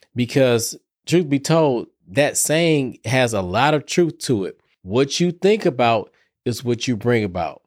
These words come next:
So this is why we're gonna unpack mindset, and I'm gonna give you five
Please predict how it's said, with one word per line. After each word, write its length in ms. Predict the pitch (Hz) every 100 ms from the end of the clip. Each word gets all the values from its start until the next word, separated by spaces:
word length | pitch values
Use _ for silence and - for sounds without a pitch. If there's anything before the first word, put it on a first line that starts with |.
| _ _
So 500 | - 135 120 113 101
this 200 | 139 180
is 120 | 196
why 180 | 160 156
we're 120 | 131
gonna 260 | 131 120 -
unpack 420 | 120 123 - 123
mindset, 680 | 98 107 131 139 - 147 139
and 100 | 113
I'm 80 | 131
gonna 200 | 135 131
give 260 | 110 147 123
you 120 | 123
five 640 | - - 135 139 139 127